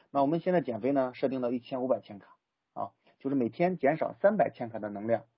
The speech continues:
再加上运动啊，大约啊，我们一个月能减到四斤以上，这是非常健康的一个速度。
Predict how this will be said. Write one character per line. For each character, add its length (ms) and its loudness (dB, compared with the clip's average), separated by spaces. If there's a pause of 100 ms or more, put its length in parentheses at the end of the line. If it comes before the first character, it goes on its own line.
(540)
再 120 8
加 160 10
上 140 4
运 180 4
动 180 4
啊， 200 -2 (240)
大 260 10
约 220 8
啊， 100 12
我 140 0
们 180 -2
一 60 -6
个 100 0
月 120 4
能 120 -6
减 220 -6
到 240 2 (100)
四 100 -8
斤 200 -8
以 40 -12
上， 220 -4 (400)
这 120 -4
是 60 -8
非 120 2
常 120 0
健 140 0
康 160 -2
的 80 -4
一 60 -4
个 60 -6
速 180 -4
度。 160 -12